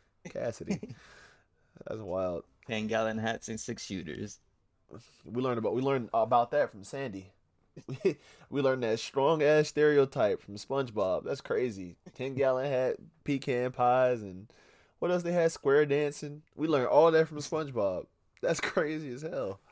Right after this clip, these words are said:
Speaker 1: They were
Speaker 3: Square
Speaker 1: stereotyping like a
Speaker 3: dancing.
Speaker 1: motherfucker. <laughs>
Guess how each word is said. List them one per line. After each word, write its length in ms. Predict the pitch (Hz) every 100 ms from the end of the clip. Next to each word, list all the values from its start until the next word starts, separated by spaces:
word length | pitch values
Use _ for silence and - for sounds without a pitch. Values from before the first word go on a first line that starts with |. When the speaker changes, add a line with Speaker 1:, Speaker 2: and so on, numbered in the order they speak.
| - - - - _ _ _ _ -
Speaker 1:
They 80 | 113
were 160 | 127 135
Speaker 3:
Square 140 | 127
Speaker 1:
stereotyping 500 | 131 127 131 123 -
like 120 | 107
a 40 | 107
Speaker 3:
dancing. 80 |
Speaker 1:
motherfucker. 1160 | 127 143 - - - - - - - 196 -
<laughs> 60 | -